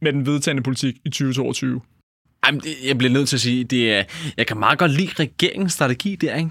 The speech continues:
Speaker 2: Det er jo sådan lidt at sige, øh, altså, regne baglæns, ikke? At sige, "Jamen, hvor mangler vi noget? Jamen,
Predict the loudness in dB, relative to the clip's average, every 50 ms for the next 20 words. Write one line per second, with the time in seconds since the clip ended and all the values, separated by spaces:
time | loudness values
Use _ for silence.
0 | -4 -2 0 2 2 2 2 2 2 0 0 0 2 0 0 0 0 -2 -2 0
1 | 0 0 2 2 2 4 4 4 4 2 0 0 0 2 2 2 2 2 2 2
2 | 4 4 6 4 2 0 -2 -2 -4 -4 -4 -4 -4 -2 0 0 0 0 -2 -6
3 | -12 -16 -18 -6 _ 0 2 2 4 4 4 4 4 4 4 4 4 4 2 2
4 | 2 2 2 2 4 4 4 4 2 2 2 2 0 0 -2